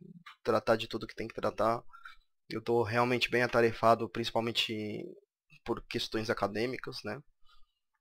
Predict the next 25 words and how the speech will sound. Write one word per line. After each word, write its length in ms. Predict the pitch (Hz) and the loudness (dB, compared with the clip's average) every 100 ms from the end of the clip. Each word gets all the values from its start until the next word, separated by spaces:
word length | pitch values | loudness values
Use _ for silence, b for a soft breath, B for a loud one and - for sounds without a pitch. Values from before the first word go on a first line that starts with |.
| - | -14
Mas 1080 | - 113 113 113 110 113 110 110 110 - - | -6 0 2 2 2 2 0 0 -2 -4 -4
eu 100 | 101 | -4
vou 100 | 107 | -4
trazer 260 | 113 117 117 | 2 0 0
muita 220 | 117 - | -2 -2
coisa 280 | - 110 117 | 0 -2 2
bacana 420 | 107 107 101 104 | 2 2 -2 -4
pra 120 | - | -6
esse 120 | 107 | -4
canal 360 | - 101 - - | -2 0 -2 -4
ainda, 280 | - - - | -8 -10 -6
tá? 160 | 113 | 0
Acompanhe 440 | 110 - 107 117 117 | 0 -2 -2 0 2
no 100 | 110 | 0
Medium, 420 | 113 117 117 110 - | 0 -2 -4 -10 -10
que 240 | 113 113 113 113 - | -8 -8 -10 -18 -12
de 80 | 117 | -6
vez 180 | 117 113 | -4 -4
em 60 | |
quando 400 | - 113 113 110 120 - | -4 -4 -2 -4 -8 -16
eu 100 | - - | -16 -2
faço 240 | 110 - | 0 0
algumas 220 | 110 107 | -4 -4
reflexões, 560 | 113 - 107 - 110 113 | -6 -8 -10 -6 -4 -4
anotações 760 | 107 104 90 - 110 107 - | -4 -6 -6 -4 -6 -6 -12